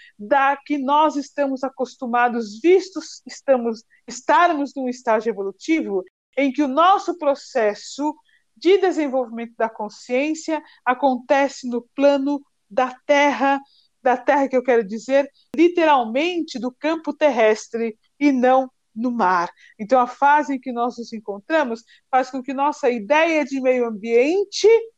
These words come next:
não seja exatamente a ideia que engloba todo o planeta Terra, visto que setenta por cento do planeta está imerso na água, visto que oitenta e cinco por cento da vida no planeta está dentro do mar.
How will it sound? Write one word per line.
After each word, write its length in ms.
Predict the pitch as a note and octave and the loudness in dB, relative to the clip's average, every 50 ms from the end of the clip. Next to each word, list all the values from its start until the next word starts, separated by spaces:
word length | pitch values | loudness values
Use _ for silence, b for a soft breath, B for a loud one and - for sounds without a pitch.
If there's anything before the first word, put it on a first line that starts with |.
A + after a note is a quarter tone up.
| _ _ _ _ _ _ _ _ _ _ | _ _ _ _ _ _ _ _ _ _
não 320 | - B3+ C#4+ E4 E4+ D4 C4 | -6 -2 -2 -2 -2 -4 -8
seja 560 | - - - - - F4+ F#4 F#4+ F#4 C4+ D4+ D#4 | -12 -14 -10 -2 2 4 6 6 6 6 4 2
exatamente 800 | C#4 - D#4+ E4+ F4 E4+ E4+ C#4 B3+ C#4 D4+ D#4+ D#4+ D#4+ - D4+ | 2 2 2 2 2 2 2 0 0 -2 -4 -4 -4 -4 -2 0
a 100 | C#4 C4 | 0 0
ideia 340 | B3 G3+ C#4 C#4 C#4+ D4 | 0 2 2 2 2 2
que 120 | C#4+ - D4+ | 0 -4 -8
engloba 580 | C#4+ B3+ G#3 B3 C4+ C#4 C#4 C#4 C#4 C4+ C#4 - _ - | -8 -6 -2 2 4 4 4 4 4 0 0 -2 _ -2
todo 500 | D#4+ F4 G4 G#4+ F#4+ E4+ E4 D#4 C#4+ C4+ _ - | 2 4 4 4 4 2 0 -4 -4 -6 _ -14
o 80 | C4+ | -14
planeta 460 | B3+ - D4 C#4 B3+ C4 B3+ - A#3+ A#3 | -6 0 0 0 0 0 -4 -6 -8 -8
Terra, 440 | - G#3 F#3+ F3+ F3+ F3 F#3 D#3+ _ _ _ _ _ _ | -4 -2 -2 -2 -2 -4 -10 -14 _ _ _ _ _ _
visto 320 | - C#4+ C#4+ C#4 - C#4+ A3 | 0 0 0 0 -2 -8 -8
que 80 | - | -8
setenta 540 | B3 - C4 B3+ C4 - D#4 E4 E4+ - E4 | -4 -2 -2 -2 0 0 -4 -4 -2 -4 -6
por 200 | D#4+ - D#4 C#4+ | -4 -4 -6 -6
cento 400 | - - - - G#3 G#3 G3+ _ | -6 -6 -8 -6 -6 -8 -12 _
do 120 | F3+ G#3 - | -20 -18 -10
planeta 600 | - A3+ A3 G#3+ G3 F#3+ G#3 - - G3+ G3 G3+ b b b b b b _ _ _ | -6 -6 -4 -4 -2 -4 -4 -4 -4 -4 -4 -4 b b b b b b _ _ _
está 500 | - - - - - B3+ B3+ B3+ B3+ B3+ _ | -20 -20 -14 -2 0 2 2 2 0 -4 _
imerso 640 | C4 C4 B3 A#3+ B3 A3 G#3+ G#3+ G#3+ - - A3 G#3 | -8 -6 -4 0 2 2 2 0 0 -6 -8 -8 -4
na 140 | G#3 G3+ F#3+ | -2 0 0
água, 420 | F#3 F3+ F3+ F3+ F3+ F3 E3+ F3 _ _ _ _ _ | 0 0 -2 -2 -2 -2 -4 -4 _ _ _ _ _
visto 480 | - G3+ A3+ D#4 F4+ F4+ F4+ - D#4 D#4 | -10 0 4 4 4 4 2 -2 -6 -4
que 120 | - C#4+ | 0 0
oitenta 580 | C4 B3+ B3+ - - G4 G#4 A4 A4+ A4+ - E4 | 0 0 0 -2 0 0 0 0 0 -4 -2 -2
e 100 | C#4+ C4+ | -2 -2
cinco 600 | - - - - - G#4 A4 - - E4 D#4+ - | -4 -6 -10 -4 -2 -2 -2 -2 -6 -8 -8 -4
por 160 | - B3+ A#3 | -4 -4 -4
cento 420 | - - - D#4+ E4 E4 D#4 D#4+ | -4 -4 -2 -2 -2 0 -2 -2
da 220 | D#4 A#3+ B3+ B3+ A#3 | 2 2 2 0 0
vida 400 | G#3 - D4 E4+ F#4 E4 C#4+ C4+ | -4 0 2 2 4 4 4 0
no 240 | B3+ D#4 F4 F4 - | 2 0 -6 -4 0
planeta 500 | F4 D4+ C4 A3+ A#3 D4 E4+ D#4+ - C4 | 0 0 0 0 -2 -4 -4 -4 -8 -18
está 300 | - - - C#4+ D4 D4+ | -18 -8 -2 0 0 0
dentro 480 | A#3 G3+ A#3+ B3 C#4 D#4+ D#4+ E4 E4+ | 0 -2 -6 -6 -6 -6 -6 -6 -6
do 120 | - G4 F#4 | -6 -4 -2
mar. 360 | C#4+ B3 A#3 A3+ G#3+ G#3+ | 0 0 2 2 0 -2